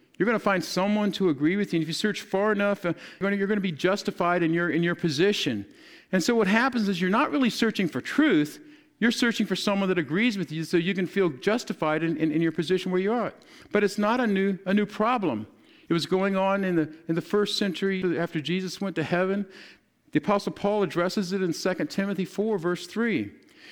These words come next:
He says, "For the time will come when men will not put up with sound doctrine.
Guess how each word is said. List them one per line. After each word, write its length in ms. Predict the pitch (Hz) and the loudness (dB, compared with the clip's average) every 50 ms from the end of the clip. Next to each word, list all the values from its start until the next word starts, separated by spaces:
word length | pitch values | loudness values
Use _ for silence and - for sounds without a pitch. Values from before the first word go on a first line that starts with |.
| - - _ | -20 -4 _
He 100 | - 202 | 0 2
says, 220 | - 240 233 - | 4 4 2 2
"For 120 | - - 214 | 2 0 0
the 120 | 180 185 | 0 0
time 420 | - - 170 220 247 269 277 277 247 | 0 0 2 2 4 4 4 4 4
will 140 | 240 208 | 4 2
come 800 | - - - - 247 240 220 180 151 139 131 135 143 143 - - - _ _ _ _ - - - _ _ | 0 0 0 2 4 4 4 4 4 2 2 2 0 0 -4 -10 -20 _ _ _ _ -20 -20 -20 _ _
when 320 | - 180 190 190 180 180 185 | 0 2 2 4 4 4 4
men 340 | 196 208 226 233 247 254 226 | 4 4 4 4 4 4 4
will 160 | 208 190 180 | 4 2 2
not 480 | 175 175 180 202 233 254 277 269 - | 2 2 2 2 2 2 0 0 -2
put 160 | - - 226 208 | -2 0 2 2
up 160 | 202 190 - | 2 2 0
with 100 | 180 180 | -2 -2
sound 340 | - - 180 165 151 143 127 | 0 0 2 2 2 2 2
doctrine. 520 | 127 123 117 104 - - 95 104 98 95 | 0 -2 -4 -6 -10 -14 -14 -14 -16 -18